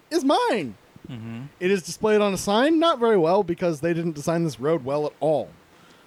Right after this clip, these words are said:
Speaker 1: So the person next to me immediately guns it and goes straight. Because, you know, of course.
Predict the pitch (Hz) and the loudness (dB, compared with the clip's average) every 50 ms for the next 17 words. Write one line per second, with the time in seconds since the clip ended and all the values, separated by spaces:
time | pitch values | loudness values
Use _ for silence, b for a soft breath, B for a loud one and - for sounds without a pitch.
0 | b b - - 226 254 262 262 262 214 226 269 269 269 - 262 262 254 247 220 | b b -2 2 4 6 6 4 4 4 4 4 2 2 2 0 0 2 2 2
1 | 214 208 185 - - 208 208 208 208 208 208 208 202 180 180 180 180 185 185 180 | 2 0 -2 -4 -2 0 2 4 4 4 4 4 4 2 2 2 4 2 2 2
2 | 165 165 170 147 165 165 160 160 147 165 160 147 139 147 135 135 - - 135 110 | 2 0 0 0 0 0 0 2 0 0 -2 0 0 0 -2 -2 -4 -6 -8 -8
3 | - - _ _ _ _ _ _ 127 120 107 123 117 113 117 131 117 113 113 117 | -8 -14 _ _ _ _ _ _ -14 -10 -8 -6 -8 -6 -6 -6 -4 -4 -6 -6
4 | - - - - - - | -6 -8 -8 -8 -10 -20